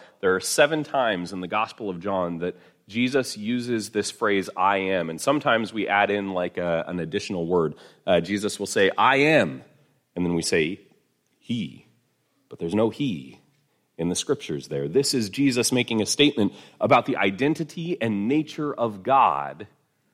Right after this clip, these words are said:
whom he is also claiming the identity and nature of. And here Jesus says, "I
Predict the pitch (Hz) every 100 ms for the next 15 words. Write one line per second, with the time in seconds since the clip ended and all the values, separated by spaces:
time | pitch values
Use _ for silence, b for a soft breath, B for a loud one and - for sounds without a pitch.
0 | _ _ _ _ 113 104 - 151 151 139
1 | 101 - 113 135 - 110 98 - 104 113
2 | 101 95 87 87 87 104 95 - 87 85
3 | 80 82 87 85 - 82 - 87 69 64
4 | _ _ _ _ _ _ _ b b b
5 | b b - 98 98 180 160 135 131 123
6 | - 120 101 B B B _ 131 151 165
7 | 165 165